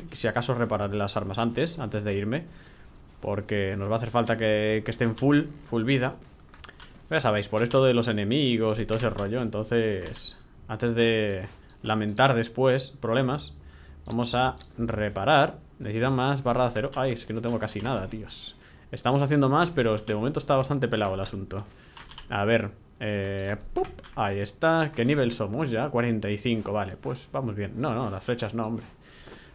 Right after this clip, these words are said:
Cuarenta y cinco, vale, pues de momento creo que no nos podemos quejar. Nos queda todavía. Tío, ¿por qué no reparas? Barras de acero. Ah, y la barra de acero, es verdad.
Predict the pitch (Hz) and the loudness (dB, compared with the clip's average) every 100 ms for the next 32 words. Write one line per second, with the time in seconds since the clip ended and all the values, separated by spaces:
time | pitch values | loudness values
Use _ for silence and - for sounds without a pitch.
0 | - 123 131 131 127 120 117 117 143 117 | -4 4 6 6 4 4 4 4 2 0
1 | 98 101 117 101 92 98 98 92 - - | -2 -2 0 0 -2 -6 -6 -6 -10 -12
2 | - - - 113 131 120 120 113 107 104 | -20 -16 -4 2 4 4 4 2 0 0
3 | 113 104 101 104 127 156 160 - - - | -2 -2 -4 -4 4 4 4 -4 -20 -20
4 | - - 123 117 117 147 127 123 120 120 | -20 -8 2 2 4 6 6 6 4 4
5 | 113 110 - - - - - - - - | 4 0 -8 -20 -20 -20 -20 -20 -20 -20
6 | - - - - - 113 107 - - - | -20 -20 -20 -20 -8 -4 -4 -6 -18 -10
7 | 107 104 117 110 101 123 170 - - - | -6 -2 0 -2 -4 -2 -2 -2 -12 -20
8 | - - - - - - - - - - | -20 -20 -20 -18 -18 -18 -18 -16 -18 -20
9 | - - - - - - - - - - | -20 -20 -20 -20 -20 -20 -20 -20 -20 -6
10 | 107 117 117 101 117 127 - 151 156 139 | -2 0 -2 -2 0 0 2 2 4 6
11 | 123 131 117 123 113 101 110 139 | 4 4 4 4 2 0 0 -2